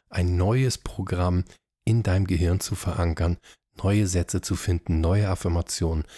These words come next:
einen neuen Glauben an das, was möglich ist und dass du dich immer wieder in diese Gefühle hineinbegibst. Also tägliches Üben. Der vierte Punkt, und den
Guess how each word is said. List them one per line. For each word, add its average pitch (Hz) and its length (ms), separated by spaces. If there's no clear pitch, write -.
einen 82 260
neuen 98 360
Glauben 85 500
an 87 300
das, - 380
was - 220
möglich 117 380
ist 92 320
und 87 120
dass 85 120
du 90 80
dich 82 140
immer 104 200
wieder 98 180
in 87 80
diese 85 200
Gefühle 90 600
hineinbegibst. 80 960
Also 85 360
tägliches 92 440
Üben. 82 260
Der 101 80
vierte - 320
Punkt, - 460
und 87 220
den 87 340